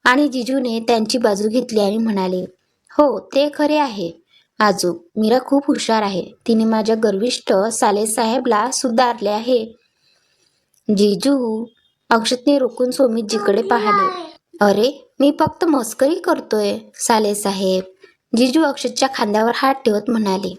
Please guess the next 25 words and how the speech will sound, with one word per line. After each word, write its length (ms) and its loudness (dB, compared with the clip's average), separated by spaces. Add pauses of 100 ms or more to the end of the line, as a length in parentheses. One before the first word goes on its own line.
(160)
"मग 240 2
आज 200 2
रात्रीच्या 600 0
टेरेसवरचा 760 0
कार्यक्रम 600 0
निश्चित 380 0
झाला 280 2
आहे," 320 -2 (680)
अक्षत 260 2 (140)
चहा 220 2
संपवत 500 -4
म्हणाला. 440 -2 (640)
"यार, 540 2 (280)
टेरेसवर 580 2
नाही, 280 -2 (440)
बाहेर 300 2
बागेत 540 0
मोकळ्या 340 2
हवेत. 580 -4
मी 160 2
आता 260 0
पायऱ्या 380 2
चढू 260 0
शकत 420 -2
नाहीत," 220 0